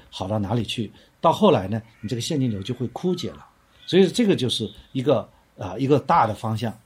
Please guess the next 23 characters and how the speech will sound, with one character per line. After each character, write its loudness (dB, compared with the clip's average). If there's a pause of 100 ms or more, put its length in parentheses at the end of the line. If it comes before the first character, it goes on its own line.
(200)
刚 -2
才 2
沈 0
老 4
师 -4
讲 -6
的 -14
这 -6
个 -2
热 4
爱， -6 (380)
这 -6
个 8
热 8
爱 4 (340)
是， -4 (440)
就 -2
是 -4
说 -4
让 2
你 -8
为 6
之， -2